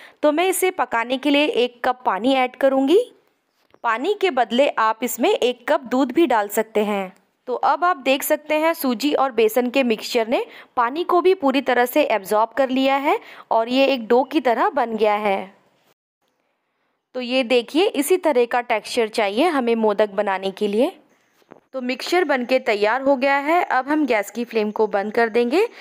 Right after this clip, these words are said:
और इसमें फ्राई किए हुए ड्राई फ्रूट्स ऐड कर देंगे। अब इन्हें हम डो में अच्छी तरह मिक्स कर देंगे। अब हम इस मिक्सचर को एक प्लेट में डाल देंगे। इस मिक्सचर को हमें थोड़ा ठंडा करना है,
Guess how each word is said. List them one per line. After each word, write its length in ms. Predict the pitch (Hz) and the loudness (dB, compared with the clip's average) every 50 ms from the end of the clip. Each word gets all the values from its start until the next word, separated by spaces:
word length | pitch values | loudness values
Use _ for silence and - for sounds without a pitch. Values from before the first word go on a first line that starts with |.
| - - - - - | -20 -20 -12 -4 0
और 200 | 202 202 202 - | 0 0 0 -2
इसमें 280 | 240 - - 285 359 359 | -4 -6 -2 -2 -2 -2
फ्राई 280 | - - 240 214 202 | -2 -2 0 0 -2
किए 220 | 202 - - 226 226 | -4 -4 0 2 2
हुए 220 | 220 226 294 381 | 4 4 2 0
ड्राई 240 | 339 240 226 214 185 | 0 0 0 0 0
फ्रूट्स 340 | 180 - - 339 392 - - - | -2 0 0 0 0 0 -2 -2
ऐड 220 | 233 214 202 - | -2 -2 -2 -4
कर 180 | - 214 202 190 | -2 -2 0 0
देंगे। 440 | 185 190 185 185 175 180 180 175 175 _ _ _ _ _ _ _ _ _ _ _ _ _ _ _ _ _ _ - | 0 -2 -2 0 -2 -4 -6 -6 -10 _ _ _ _ _ _ _ _ _ _ _ _ _ _ _ _ _ _ -4
अब 240 | 269 311 339 330 - | -2 -2 -2 -2 -2
इन्हें 240 | 311 311 285 302 302 | 0 2 2 2 2
हम 220 | 269 269 285 277 247 | 0 -2 -2 -2 0
डो 200 | 220 247 240 240 | 0 2 2 2
में 160 | 240 254 - | 2 0 -2
अच्छी 280 | - 226 - - 269 226 | -2 -6 -4 -4 -4 0
तरह 220 | - 233 226 226 226 | 0 2 2 2 0
मिक्स 260 | 214 214 214 - - | -2 -4 -4 -4 -4
कर 200 | - 262 247 240 | 0 0 0 2
देंगे। 320 | 233 262 262 254 285 339 415 466 - _ _ _ _ _ _ _ _ _ _ _ _ _ _ _ _ _ _ _ _ _ _ _ _ _ _ _ _ _ _ _ _ _ _ _ _ _ _ _ _ _ _ _ _ _ - | 2 0 2 2 2 0 0 -2 -6 _ _ _ _ _ _ _ _ _ _ _ _ _ _ _ _ _ _ _ _ _ _ _ _ _ _ _ _ _ _ _ _ _ _ _ _ _ _ _ _ _ _ _ _ _ -2
अब 220 | 262 302 359 349 | -2 -2 0 0
हम 180 | 339 381 403 381 | 0 -2 -2 -2
इस 220 | - 302 330 - - | -2 -2 -2 0 0
मिक्सचर 360 | 262 247 - - - 233 208 | -2 -2 -2 -2 -2 -2 -2
को 180 | 208 - 370 403 | -2 -2 -2 0
एक 280 | - - 240 240 240 240 | 0 0 -2 -2 -2 -4
प्लेट 260 | - 226 208 202 - 233 | -2 -2 -2 -2 0 -2
में 140 | 294 349 | -2 0
डाल 240 | 302 285 233 202 196 | 0 -2 -2 -2 -2
देंगे। 480 | 185 190 190 190 185 190 185 180 185 180 _ _ _ _ _ _ _ _ _ _ _ _ _ _ _ _ _ _ _ _ _ _ _ _ _ _ _ _ _ _ _ _ _ _ _ _ _ _ _ - - | -2 -2 -2 0 -2 -2 -2 -4 -6 -14 _ _ _ _ _ _ _ _ _ _ _ _ _ _ _ _ _ _ _ _ _ _ _ _ _ _ _ _ _ _ _ _ _ _ _ _ _ _ _ -8 -4
इस 200 | 311 349 - 370 | -4 -4 -2 -2
मिक्सचर 380 | 370 370 - - - 349 349 349 | -2 -2 -2 -2 0 0 0 0
को 180 | 349 349 403 | 2 0 0
हमें 320 | 403 311 262 240 247 254 247 | 0 0 -2 0 0 -2 0
थोड़ा 260 | 247 247 254 233 240 240 | 2 2 2 4 4 2
ठंडा 360 | 240 233 226 208 196 208 240 | 0 -2 -4 -2 0 -2 -2
करना 300 | 240 - 262 247 247 247 254 | 0 0 0 0 0 -2 -2
है, 200 | 262 294 370 | -2 -2 -4